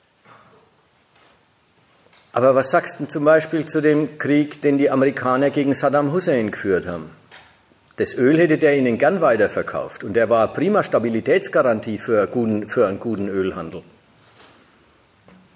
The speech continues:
Im Gegenteil, alle Stabilität haben die Amerikaner kaputt gemacht mit ihrem Krieg. Jetzt ist Chaos. Vorher war kein Chaos.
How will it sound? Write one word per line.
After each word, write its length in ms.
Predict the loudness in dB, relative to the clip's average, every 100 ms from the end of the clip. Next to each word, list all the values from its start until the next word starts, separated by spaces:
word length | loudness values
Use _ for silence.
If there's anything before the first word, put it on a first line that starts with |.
| _ _ _ _
Im 140 | -2 2
Gegenteil, 500 | 4 4 4 4 4
alle 220 | 4 2
Stabilität 640 | 4 2 2 0 2 2
haben 120 | 2 0
die 120 | 2
Amerikaner 500 | 2 2 0 2 2
kaputt 380 | 0 -2 -4 -4
gemacht 360 | -2 -2 -4
mit 120 | -6
ihrem 200 | -4 -4
Krieg. 300 | -6 -10 -2
Jetzt 300 | 0 0 -4
ist 180 | -10 -10
Chaos. 560 | -10 -8 -8 -12 -18 -20 _ _ _ _ _ -6
Vorher 400 | 4 6 6 4
war 140 | 2
kein 160 | 0 -2
Chaos. 480 | -4 -6 -6 -10